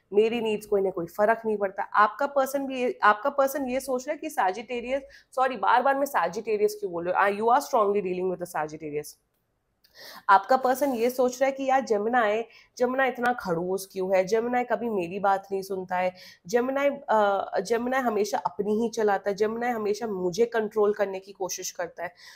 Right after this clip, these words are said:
So आप दोनों के बीच में काफ़ी ज़्यादा स्ट्रेस है, काफ़ी ज़्यादा, काफ़ी ज़्यादा कॉन्फ्लिक्ट्स चल रहे हैं। म्यूचुअल एनर्जीज में आप दोनों ही एक दूसरे से बहुत ज़्यादा परेशान हो। That's the mutual energies, परेशान हो एक दूसरे से बहुत ज़्यादा।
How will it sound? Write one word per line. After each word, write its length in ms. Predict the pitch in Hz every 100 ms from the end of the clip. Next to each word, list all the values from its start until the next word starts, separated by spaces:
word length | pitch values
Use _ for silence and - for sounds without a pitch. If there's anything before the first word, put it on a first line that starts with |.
| _
So 80 | -
आप 180 | 262 247
दोनों 300 | 226 247 285
के 120 | 302
बीच 340 | 240 247 247
में 100 | 302
काफ़ी 380 | 294 202 208 269
ज़्यादा 340 | 247 226 226
स्ट्रेस 480 | 247 - - 220 226
है, 100 | 240
काफ़ी 380 | 247 214 190 254
ज़्यादा, 520 | 247 226 214 247 269 269 - _ _ -
काफ़ी 280 | 226 226
ज़्यादा 240 | 277 254 285
कॉन्फ्लिक्ट्स 720 | 285 240 226 - 247 - -
चल 120 | 196
रहे 160 | 165 165
हैं। 80 | 175
म्यूचुअल 360 | 208 220 254
एनर्जीज 460 | 262 233 214 226 254
में 120 | 269
आप 220 | - 214
दोनों 460 | 202 185 196 226 262
ही 60 | 277
एक 120 | 190
दूसरे 260 | 196 214
से 100 | 208
बहुत 280 | 202 170 175
ज़्यादा 220 | 170 160
परेशान 520 | 170 165 - - 147 147
हो। 140 | 143 _ _ _ _ _ _ _ _ _ -
That's 280 | 233 247 -
the 160 | 254 233
mutual 320 | 190 202 185
energies, 340 | 170 180 247
परेशान 560 | - 233 208 208 196 190
हो 60 | 160
एक 160 | 143
दूसरे 260 | 143 147 151
से 120 | 156
बहुत 220 | 151 151
ज़्यादा। 380 | 143 139 143 -